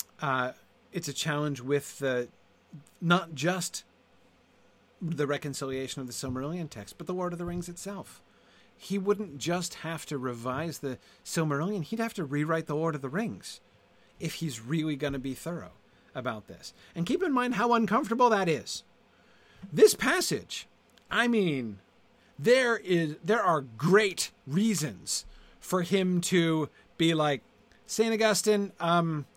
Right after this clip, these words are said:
I love you, man, but you s-, sit over there. <laughs> Look, l-, look over that way, <laughs> Saint Augustine. I'm gonna go this way and write this story about Melkor making Balrogs and orcs."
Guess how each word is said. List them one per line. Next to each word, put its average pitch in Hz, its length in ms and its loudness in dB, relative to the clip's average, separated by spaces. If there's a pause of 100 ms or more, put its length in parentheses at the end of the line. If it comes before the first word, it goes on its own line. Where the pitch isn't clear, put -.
(420)
I 135 80 -2
love 156 220 4
you, 170 100 2
man, 165 600 2
but 151 300 -2
you 202 200 2
s-, - 160 -4 (560)
sit - 360 0
over 254 220 4
there. 202 400 2 (160)
<laughs> - 160 -18
Look, - 240 2 (200)
l-, 262 160 -4
look 262 240 4
over 262 180 8
that 240 220 6
way, - 260 4
<laughs> - 0 -
Saint - 360 4
Augustine. - 640 2 (240)
I'm 233 220 0
gonna - 220 4
go 262 300 6
this 269 360 2
way 190 440 2 (320)
and 214 320 4
write 226 220 2
this - 180 0
story 196 640 4 (240)
about 190 340 4
Melkor 190 460 4
making 180 360 2
Balrogs 165 560 4
and 151 100 0
orcs." 139 380 0